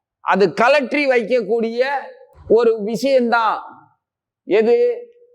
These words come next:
நம்ம இந்த உறவினர்கள், இந்த உலகியல் வாழ்க்கையில நம்ம பயன்படுத்தக்கூடிய அத்தனையும் அறிவுபூர்வமான யோசனையில பார்த்தோம்னா இது அத்தனையுமே எப்பொழுது வேண்டுமானாலும்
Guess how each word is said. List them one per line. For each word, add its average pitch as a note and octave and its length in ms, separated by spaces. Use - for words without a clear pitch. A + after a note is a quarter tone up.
நம்ம A3 360
இந்த G#3+ 240
உறவினர்கள், A#3 640
இந்த G#3 180
உலகியல் A3+ 500
வாழ்க்கையில G#3+ 520
நம்ம G#3 320
பயன்படுத்தக்கூடிய G#3 880
அத்தனையும் A#3 720
அறிவுபூர்வமான A#3 1040
யோசனையில A3 600
பார்த்தோம்னா G#3 720
இது F#3+ 140
அத்தனையுமே A#3 840
எப்பொழுது C#4 600
வேண்டுமானாலும் A3+ 960